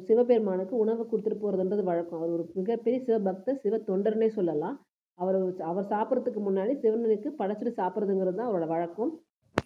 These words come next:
அவரை சோதிக்கன்னு திருவிளையாடல் ஒண்ணு பண்ணாரு சிவபெருமான். ஒரு வாட்டி மழை நல்லா பெஞ்சு விறகெல்லாம் காயமாயிரு-, ஈரமாயிருச்சு. மழை நிறைய பெஞ்சதுனால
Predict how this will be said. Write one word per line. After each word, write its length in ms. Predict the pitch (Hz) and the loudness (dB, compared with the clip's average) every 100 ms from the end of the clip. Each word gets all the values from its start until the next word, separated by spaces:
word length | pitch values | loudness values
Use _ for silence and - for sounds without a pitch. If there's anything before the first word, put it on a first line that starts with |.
| _ _ - | _ _ -2
அவரை 220 | 202 196 | 2 6
சோதிக்கன்னு 640 | 190 240 262 277 269 226 269 330 | 10 12 12 10 6 8 8 6
திருவிளையாடல் 500 | - 233 254 240 202 185 | 8 10 10 10 10 8
ஒண்ணு 120 | 180 | 6
பண்ணாரு 400 | 185 180 180 185 | 8 10 10 10
சிவபெருமான். 640 | 269 196 190 175 165 196 285 - - - | 8 6 6 6 6 4 2 -6 -20 -12
ஒரு 120 | - 202 | 4 8
வாட்டி 160 | 220 | 8
மழை 240 | 247 196 226 | 8 8 8
நல்லா 240 | 196 202 | 10 10
பெஞ்சு 420 | 220 214 196 190 277 | 10 10 6 6 4
விறகெல்லாம் 480 | 202 220 214 220 214 | 6 8 10 8 8
காயமாயிரு-, 580 | 196 208 208 180 170 - 165 190 | 10 10 8 4 4 -2 0 4
ஈரமாயிருச்சு. 640 | 233 240 214 165 160 - 320 - - - | 8 8 8 6 4 0 0 -4 -18 2
மழை 240 | 190 240 | 6 8
நிறைய 280 | 233 196 226 | 8 8 8
பெஞ்சதுனால 440 | 214 196 185 196 | 6 4 6 4